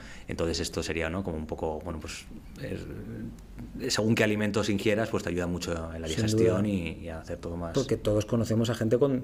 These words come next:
Speaker 2: con digestiones pesadas.
Speaker 1: Sí.
Speaker 2: Eh, yo es que no las tengo.
Speaker 1: Ya.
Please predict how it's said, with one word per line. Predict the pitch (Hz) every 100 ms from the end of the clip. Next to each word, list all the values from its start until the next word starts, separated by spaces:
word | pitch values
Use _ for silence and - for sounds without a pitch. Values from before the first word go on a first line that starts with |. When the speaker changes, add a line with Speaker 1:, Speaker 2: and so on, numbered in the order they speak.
| - 104 -
Speaker 2:
con | - 107 101 95 92 98
digestiones | 110 98 101 98
pesadas. | 95 127 107 151 -
Speaker 1:
Sí. | - 90 - - -
Speaker 2:
Eh, | 123 104 95 - - -
yo | -
es |
que | -
no | 101
las | 123 113
tengo. | 139 139 107
Speaker 1:
Ya. | 95 -